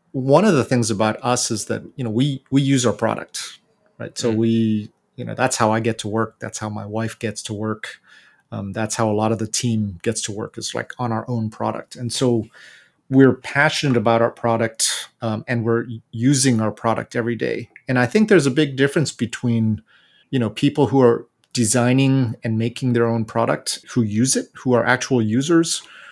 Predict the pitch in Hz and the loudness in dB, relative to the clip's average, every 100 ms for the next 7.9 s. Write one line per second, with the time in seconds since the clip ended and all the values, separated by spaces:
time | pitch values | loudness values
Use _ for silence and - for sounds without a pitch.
0 | - _ - 131 - 120 - - 127 135 | -20 _ -2 0 2 0 -2 -4 -2 -2
1 | 113 127 113 110 127 120 113 117 110 107 | -2 0 0 0 0 -2 -2 -4 -6 -4
2 | - - - - - - _ _ 110 101 | -6 -6 -4 -4 -6 -12 _ _ -8 -8
3 | 110 - 113 117 117 107 - - - - | -8 -6 -2 0 0 0 -2 -4 -6 -10
4 | _ - - 110 107 104 104 190 185 - | _ -6 0 2 2 -2 -4 0 0 0
5 | 170 175 151 151 - 123 120 147 127 110 | 0 0 0 -2 -2 -2 0 0 0 -2
6 | 101 - - _ _ _ 107 101 98 - | -6 -14 -20 _ _ _ -14 -12 -10 -2
7 | 165 156 113 139 135 104 110 - | -2 -2 0 0 2 0 -2 -6